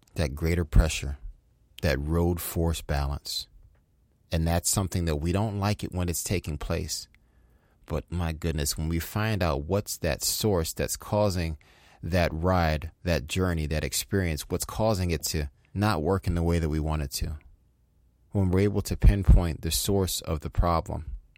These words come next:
that's awesome. So some of you have situations that you're going through, and it's really frustrating. And you may not know how to deal with it.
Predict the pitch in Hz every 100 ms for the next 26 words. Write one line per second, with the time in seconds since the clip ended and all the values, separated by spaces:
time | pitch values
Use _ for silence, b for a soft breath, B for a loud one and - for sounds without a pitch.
0 | _ _ _ _ 92 90 - 87 80 78
1 | - - - - _ _ _ _ - 98
2 | 127 143 120 98 95 90 80 - 107 104
3 | 95 85 _ - - 110 - 98 104 101
4 | 90 82 - 82 98 135 95 - 73 78
5 | 80 - 90 117 104 - 143 165 - 64
6 | 58 64 - _ _ _ _ _ _ _
7 | _ _ _ - 107 104 104 98 104 110
8 | 104 117 131 110 90 90 92 82 85 78
9 | 71 73 69 71 -